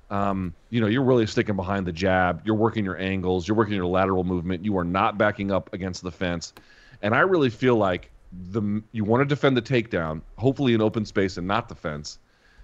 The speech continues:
But more to that point, you need to, like, you know, again, guard play kinda overstates it. But if you're just gonna be on your back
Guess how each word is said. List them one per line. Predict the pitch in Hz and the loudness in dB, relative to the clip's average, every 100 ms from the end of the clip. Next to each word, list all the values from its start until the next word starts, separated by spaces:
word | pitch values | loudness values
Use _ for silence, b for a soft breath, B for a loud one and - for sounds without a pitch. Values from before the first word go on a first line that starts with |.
| - | -4
But | 113 | -2
more | 107 120 160 | 0 2 2
to | 160 | 2
that | 120 101 | 2 0
point, | - 139 135 101 - - - | -2 -2 0 -2 -4 -20 -20
you | 85 104 143 | -10 -2 0
need | 156 170 170 | 2 2 2
to, | - 127 107 98 - - - | 0 2 2 0 -4 -18 -2
like, | 107 95 - - _ _ _ - _ _ _ _ | 0 0 -6 -20 _ _ _ -20 _ _ _ _
you | 101 | -2
know, | 87 - | -2 -2
again, | 98 123 98 | 0 2 2
guard | 80 117 127 123 | 2 4 4 4
play | 127 110 | 0 0
kinda | - 110 | 0 -4
overstates | 101 104 90 - 110 113 92 | -2 -6 -8 -4 -4 -4 -6
it. | 80 90 | -10 -4
But | 107 | -4
if | 110 | -2
you're | 120 131 | 0 -2
just | 92 120 165 - | 0 2 2 0
gonna | 170 135 | -2 2
be | 127 | 2
on | 127 117 | 2 0
your | 101 | -2
back | 80 107 101 95 | 0 2 2 -2